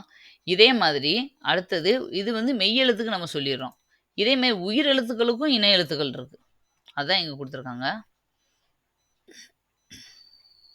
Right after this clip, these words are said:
இங்க பாருங்க, உயிரின எழுத்து, இடையின எழுத்து ஆறும், இடையின எழுத்து ஆறுக்கும் ஒரே இனம்தான்.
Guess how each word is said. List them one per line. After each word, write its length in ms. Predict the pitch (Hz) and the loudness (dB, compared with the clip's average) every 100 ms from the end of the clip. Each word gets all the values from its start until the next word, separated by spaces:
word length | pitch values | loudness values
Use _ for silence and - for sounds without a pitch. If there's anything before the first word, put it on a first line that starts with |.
| _ _ _ _ _ - - - _ _ _ - | _ _ _ _ _ -20 -20 -20 _ _ _ -4
இங்க 100 | 165 | 0
பாருங்க, 280 | 147 139 160 254 - _ _ _ _ - | 0 2 2 0 -2 _ _ _ _ -2
உயிரின 460 | 202 214 254 247 240 | 2 4 6 6 8
எழுத்து, 480 | 180 165 143 - 131 - 165 | 8 4 0 -4 -6 -6 -2
இடையின 420 | 180 220 262 285 269 | 4 8 8 8 8
எழுத்து 400 | 220 185 180 - 202 127 143 | 6 4 2 4 4 6 4
ஆறும், 420 | 175 185 175 180 143 135 _ _ _ _ _ _ - | 6 6 4 -2 -6 -12 _ _ _ _ _ _ 0
இடையின 340 | 190 247 247 | 4 4 4
எழுத்து 360 | 233 190 180 202 | 4 2 2 2
ஆறுக்கும் 760 | 160 156 175 175 139 160 196 247 - - - | 4 4 4 2 -2 -4 -4 -4 -10 -20 -18
ஒரே 360 | 147 151 196 233 247 | -6 2 6 8 6
இனம்தான். 560 | 196 165 151 139 139 | 2 -2 -4 -2 -2